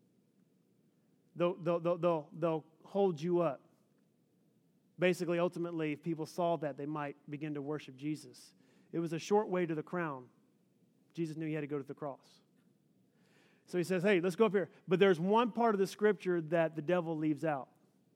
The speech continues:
when tempting Jesus. Here it is. It says this, verse eleven, "He'll command his angels concerning you to guard you in all your ways." He left that out. You know what guard, to guard you in all your ways?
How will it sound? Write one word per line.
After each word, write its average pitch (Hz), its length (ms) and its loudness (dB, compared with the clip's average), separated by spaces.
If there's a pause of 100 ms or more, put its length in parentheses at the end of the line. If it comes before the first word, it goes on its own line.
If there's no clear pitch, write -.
(120)
when 165 180 -6
tempting 160 400 -6
Jesus. 135 580 -8 (480)
Here 160 160 -4
it 156 60 -2
is. 143 340 -8 (1300)
It - 60 -20
says 180 200 0
this, 175 340 2 (2000)
verse 170 260 2
eleven, 170 400 0
"He'll 170 140 -2
command 190 260 4
his 196 100 2
angels 214 220 2
concerning 214 460 0
you 175 280 0 (120)
to 208 200 2
guard 208 480 2
you 254 220 4
in 226 260 0 (100)
all 240 460 2
your 202 520 4
ways." 156 1000 -4 (380)
He 175 100 2
left 180 200 4
that 165 140 2
out. 151 220 -4 (400)
You 214 120 0
know 311 100 4
what 240 120 2
guard, 208 500 4
to 208 100 2
guard 208 300 6
you 214 80 2
in 208 80 2
all 202 120 4
your 196 140 4
ways? 202 560 2